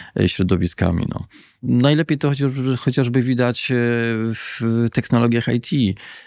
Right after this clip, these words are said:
Wykorzystanie, e, tutaj różnych algorytmów, danych związanych z mediami społecznościowymi dla celów kryminalistycznych, no, w tej chwili jest, jest praktycznie standardowe. Chociażby do poszukiwań osób czy, czy badaniu, e,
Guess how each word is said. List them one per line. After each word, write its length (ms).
Wykorzystanie, 1000
e, 540
tutaj 280
różnych 340
algorytmów, 800
danych 420
związanych 760
z 300
mediami 340
społecznościowymi 840
dla 140
celów 240
kryminalistycznych, 800
no, 80
w 40
tej 140
chwili 180
jest, 220
jest 180
praktycznie 420
standardowe. 720
Chociażby 340
do 100
poszukiwań 640
osób 300
czy, 240
czy 160
badaniu, 760
e, 920